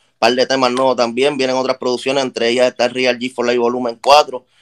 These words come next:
que es la saga de todo, desde el uno, el dos. Yo saqué el dos punto cinco después, el tres, y ahora, pues, estamos montando el cuatro, que es el próximo que viene después, digo.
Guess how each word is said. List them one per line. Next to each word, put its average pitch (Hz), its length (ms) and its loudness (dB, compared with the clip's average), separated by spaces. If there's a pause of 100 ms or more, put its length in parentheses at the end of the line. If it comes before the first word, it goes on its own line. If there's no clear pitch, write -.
(260)
que 113 320 2
es 120 60 2
la 127 160 2
saga 139 320 4
de 120 80 0
todo, 131 480 0
desde 117 260 -4
el 117 140 -6
uno, 156 280 -2
el 120 140 -6
dos. 143 320 0
Yo 113 80 -6
saqué 127 220 -2
el 135 80 -8
dos 135 140 -10
punto 131 280 -10
cinco 131 340 -6
después, 156 320 -2 (400)
el 117 300 -4
tres, 156 300 2 (160)
y 101 100 -4
ahora, 123 220 2
pues, 123 180 0
estamos 123 300 -4
montando 123 420 -4
el 120 100 -8
cuatro, 110 360 -4
que 101 80 -8
es 95 80 -6
el 117 120 -6
próximo 117 400 -6
que 107 120 -4
viene 113 180 -2
después, 110 320 -4
digo. 107 320 -4